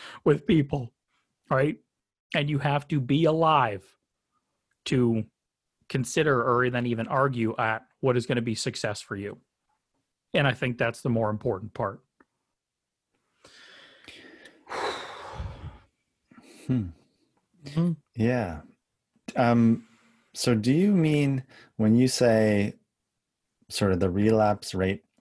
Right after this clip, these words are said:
Speaker 2: increases people's risk of death and all kinds of other health problems, is that, does that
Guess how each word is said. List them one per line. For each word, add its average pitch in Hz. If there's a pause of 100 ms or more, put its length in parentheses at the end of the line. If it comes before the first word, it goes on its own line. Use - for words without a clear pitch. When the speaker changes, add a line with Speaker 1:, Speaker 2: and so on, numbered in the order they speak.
(240)
Speaker 2:
increases 104
people's 92
risk 95
of 87
death 87 (360)
and 92 (800)
all 110
kinds 95
of 90
other 90 (600)
health 95
problems, 87 (960)
is 110
that, 143 (4000)
does 110
that 127